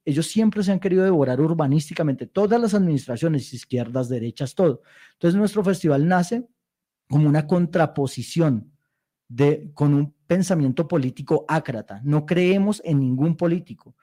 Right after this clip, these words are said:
creemos en el cuidado de la naturaleza por parte de la comunidad. "Solo el pueblo salva al pueblo", dice mucha gente.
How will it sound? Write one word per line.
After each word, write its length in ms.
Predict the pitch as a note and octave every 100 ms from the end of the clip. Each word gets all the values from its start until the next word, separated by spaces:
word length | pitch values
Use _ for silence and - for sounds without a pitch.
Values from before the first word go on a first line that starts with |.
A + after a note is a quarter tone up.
| _ _
creemos 580 | - D3+ D#3+ G3 A3 - -
en 140 | D#3
el 180 | D3 B2+
cuidado 360 | C3+ C3+ C3+ D3
de 120 | E3+
la 120 | F3
naturaleza 600 | E3+ D3+ D3 B2+ D3 F#3
por 180 | D#3+ B2+
parte 280 | C3 A#2 D3
de 40 |
la 120 | D#3
comunidad. 640 | D3+ D3 B2+ B2 C#3 C#3 - _ _
"Solo 420 | _ E3+ F#3+ G#3+ -
el 140 | D3+
pueblo 300 | - D3+ D#3
salva 240 | E3+ E3 D#3+
al 100 | D#3
pueblo", 280 | F3 D3+
dice 160 | C3 B2
mucha 260 | D3 C#3+ D3+
gente. 360 | D#3 - A2